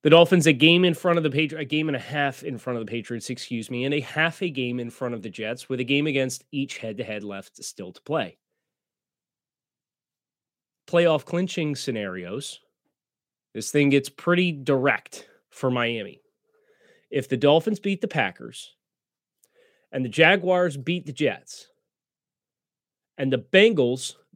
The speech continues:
beat the Patriots, nothing here is crazy.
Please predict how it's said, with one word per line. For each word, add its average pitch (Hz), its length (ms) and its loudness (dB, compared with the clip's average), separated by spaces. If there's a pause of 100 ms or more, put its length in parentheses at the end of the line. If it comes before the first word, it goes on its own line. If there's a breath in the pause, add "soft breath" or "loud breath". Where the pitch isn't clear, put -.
beat 185 220 0
the 156 80 -2
Patriots, - 840 -6 (1120)
nothing 180 360 -4
here 185 200 -2
is 170 120 -8
crazy. 127 420 -8